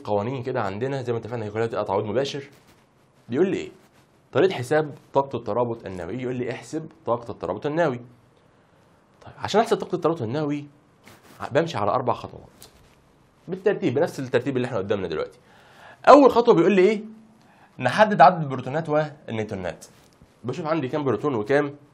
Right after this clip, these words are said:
نيوترون. طبعًا ده هيكون ظاهر لي في المسألة. هعرف من المسألة في عندي كام بروتون وكام نيوترون. تاني حاجة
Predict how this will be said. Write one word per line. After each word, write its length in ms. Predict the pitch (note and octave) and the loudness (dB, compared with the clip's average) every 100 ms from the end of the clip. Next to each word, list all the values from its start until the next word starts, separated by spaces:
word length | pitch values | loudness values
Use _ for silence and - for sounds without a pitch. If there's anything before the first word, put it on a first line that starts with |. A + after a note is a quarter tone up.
| _ _ | _ _
نيوترون. 260 | C#3+ A2 G2+ | -4 -2 0
طبعًا 280 | B2+ B2+ A#2 | 2 2 2
ده 80 | |
هيكون 320 | B2+ B2 B2 A#2 | 2 2 0 -2
ظاهر 200 | A2+ C#3+ | 0 0
لي 120 | C#3+ | 0
في 60 | |
المسألة. 480 | E3 E3 E3 B2 E2+ - _ _ _ _ _ _ _ _ | 2 0 0 -2 -2 -10 _ _ _ _ _ _ _ _
هعرف 180 | A#2+ B2 | 8 8
من 80 | A#2+ | 6
المسألة 320 | A2 C3 C3+ | 0 6 6
في 140 | B2 | 8
عندي 160 | C3+ B2 | 4 4
كام 140 | C#3+ | 0
بروتون 260 | C3+ B2 D#3 | 0 0 0
وكام 420 | B2 C#3 D3 D3 - - - _ G#2+ | -2 0 -2 -4 -16 -20 -20 _ -2
نيوترون. 320 | G#2 - - - _ _ - - | -2 -4 -12 -16 _ _ -20 2
تاني 160 | B3+ C4 | 2 4
حاجة 400 | - B2 E2+ | 6 4 4